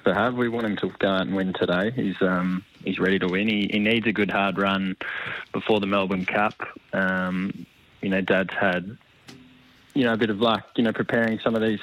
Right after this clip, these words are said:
Melbourne Cup type horses for the race, and he understands that you need to have the miles in their legs, and today, um, you know, is,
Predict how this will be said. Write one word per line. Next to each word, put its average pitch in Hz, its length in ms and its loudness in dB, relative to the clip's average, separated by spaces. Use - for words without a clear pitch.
Melbourne 117 340 2
Cup 113 220 -2
type 113 240 2
horses 110 440 0
for 117 80 2
the 107 100 4
race, 113 400 0
and 104 220 0
he 107 160 0
understands 104 720 -2
that 110 120 2
you - 80 2
need 113 140 4
to 107 60 0
have 107 120 0
the 110 60 0
miles 107 360 0
in 107 100 0
their 107 120 2
legs, 117 340 -2
and 107 340 0
today, 107 680 0
um, 104 540 0
you 107 100 -2
know, 101 80 0
is, 98 200 -2